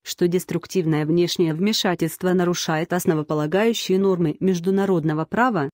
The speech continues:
и призвал искать решение проблемы в рамках конституционного поля и преодоления разногласий в венесуэльском обществе путём мирного диалога.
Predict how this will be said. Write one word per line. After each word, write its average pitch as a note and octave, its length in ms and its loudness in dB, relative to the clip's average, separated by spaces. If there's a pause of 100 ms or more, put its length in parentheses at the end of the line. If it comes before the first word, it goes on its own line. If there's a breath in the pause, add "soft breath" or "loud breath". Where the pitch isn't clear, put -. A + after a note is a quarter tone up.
(160)
и G#3 80 4
призвал E3+ 500 0
искать D#3+ 380 -2
решение E3+ 520 2
проблемы G#3 500 2
в E3+ 80 -2
рамках D3+ 400 -2
конституционного D#3+ 960 -2
поля E3+ 340 2
и G3 160 -2
преодоления G#3+ 720 2
разногласий E3+ 680 0
в D#3+ 80 -4
венесуэльском F#3+ 840 0
обществе F#3+ 520 0
путём F3+ 420 0
мирного D#3+ 420 0
диалога. D3+ 600 -2